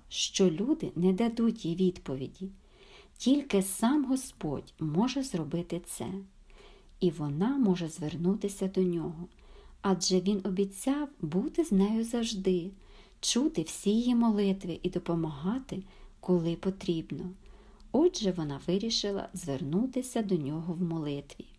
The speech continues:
«Господи», сказала вона з усією щирістю, «ти так мені потрібен. Скажи,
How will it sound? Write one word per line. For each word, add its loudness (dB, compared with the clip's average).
«Господи», 0
сказала -2
вона 2
з -14
усією 0
щирістю, -4
«ти 4
так 4
мені 6
потрібен. -2
Скажи, 0